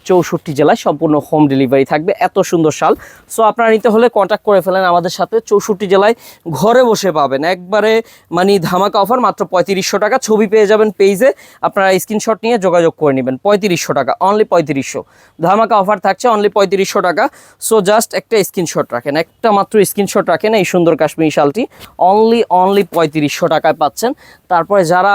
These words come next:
আপনার, আহ, পছন্দ করেন হচ্ছে আকাশি কালার, আকাশি যারা লাইট কালার একটু খুব বেশি পছন্দ করেন তাদের জন্য হচ্ছে এই কালেকশনটা। Just দেখেন সুন্দর না, অসাধারণ একটা কালেকশন কিন্তু, যার যা লাগবে অবশ্যই নিয়ে নেবেন।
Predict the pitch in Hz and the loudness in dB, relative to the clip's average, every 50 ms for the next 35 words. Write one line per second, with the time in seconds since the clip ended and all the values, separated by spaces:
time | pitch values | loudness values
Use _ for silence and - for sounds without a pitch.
0 | 196 185 180 - - 196 196 196 196 175 - - 180 160 156 156 156 156 151 147 | 0 0 -2 -2 -2 0 0 0 0 -2 -4 -2 0 0 2 2 2 2 2 0
1 | 147 143 _ - 175 - - 226 226 220 220 214 - 214 208 208 202 185 175 185 | 0 -2 _ -4 -4 -4 -2 -4 -2 -2 -2 -2 0 0 0 0 -2 -4 -6 -6
2 | - - - 196 214 262 - _ - - - - - _ - 180 - 196 175 - | -8 -6 -4 -2 -2 -4 -4 _ -18 -20 -20 -20 -8 _ -6 -4 -4 -4 -4 -4
3 | - 143 - - 120 101 87 76 - - - 208 - 196 175 - 180 139 151 156 | -6 -4 -2 -2 0 0 0 -2 -2 -4 -6 -2 -2 -2 -2 -2 -2 0 0 2
4 | 143 135 135 147 170 208 220 - - - 240 214 208 208 190 - _ 214 185 - | 2 2 2 2 2 0 0 -2 -2 0 0 2 2 2 0 -2 _ -8 -6 -2
5 | - 208 170 147 175 165 - 190 - - 160 160 - 165 151 143 139 123 143 147 | -2 -2 0 0 -2 -2 -2 -4 -4 -4 -6 -4 -2 -2 -2 -2 -2 0 0 0
6 | 220 302 - - - - - _ _ 185 190 185 208 202 175 196 208 208 208 190 | 0 -2 -4 -10 -20 -20 -20 _ _ -2 0 0 0 0 2 2 2 2 0 -2
7 | 180 - - 240 - - - 226 254 233 - - 160 143 139 - - 156 139 120 | -4 -4 -4 -4 -4 -4 -2 0 0 0 0 0 0 0 0 -2 -4 -8 -10 -10
8 | 127 - - 190 196 - - - - _ _ _ _ _ _ _ _ 147 170 170 | -8 -4 -2 -2 -2 -4 -10 -14 -20 _ _ _ _ _ _ _ _ -2 -2 0
9 | - 254 294 359 - - 202 196 196 208 226 233 254 233 - _ 180 220 208 - | 2 0 -2 -2 -4 -4 -4 -2 0 0 0 0 -2 -2 -2 _ -2 -2 0 0
10 | 226 233 226 180 185 196 190 190 175 160 - 165 147 156 139 139 135 - - 143 | -2 -2 -2 0 0 0 2 2 0 2 0 -2 0 0 0 0 -2 -2 -4 -4
11 | 127 - 135 131 156 240 254 180 185 165 151 160 190 185 185 180 170 202 226 190 | -4 -2 -4 -4 -4 -4 -2 0 0 0 2 2 2 2 2 0 0 0 0 0
12 | 170 190 - - 226 214 190 170 160 156 151 151 180 151 | 0 -2 -2 0 -2 0 0 0 0 0 0 0 0 -2